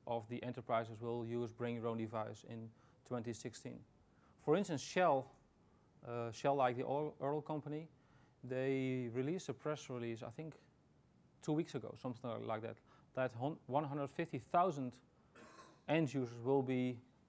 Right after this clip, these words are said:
primary bring your own device focused. So they will push one hundred fifty thousand end users to bring your own device policy. That's interesting to see as well. A lot of vendors, and especially the vendors who are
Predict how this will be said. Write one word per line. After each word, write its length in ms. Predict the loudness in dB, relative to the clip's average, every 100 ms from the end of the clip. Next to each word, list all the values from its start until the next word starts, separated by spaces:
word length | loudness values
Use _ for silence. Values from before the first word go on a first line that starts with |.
| 8
primary 600 | 10 10 6 6 4 2 0
bring 240 | 2 4
your 140 | 4
own 100 | 4
device 460 | 2 6 8 6 4
focused. 500 | 0 0 0 -10 -4
So 160 | -2 2
they 140 | 2
will 120 | 2
push 460 | 2 4 4 2 -12 _ _ -20 -20 _ _ _ _
one 220 | 0 0 2
hundred 240 | 0 -4
fifty 260 | -2 -4 -6
thousand 520 | 4 6 6 2 -4 -8 _ _
end 200 | -2 0
users 300 | -2 -6 -8 -6
to 240 | -4 -2
bring 180 | 2 2
your 140 | 2 0
own 100 | 0
device 440 | 2 4 4 0
policy. 420 | -2 -2 -2 -10 -14 -10
That's 180 | -8
interesting 580 | -6 -6 -6 -6 -10 -10 -14 -18
to 60 | -14
see 160 | -6 -6
as 120 | -6
well. 160 | -10 -14 -20 -20 _ _ -20 -20 -20 -20 -20 6
A 40 |
lot 140 | 12 12
of 140 | 10
vendors, 440 | 6 6 2 -2 -4
and 100 | -4
especially 480 | -2 0 0 0 -2
the 100 | 2
vendors 340 | 4 4 2
who 160 | 0 0
are 160 | 0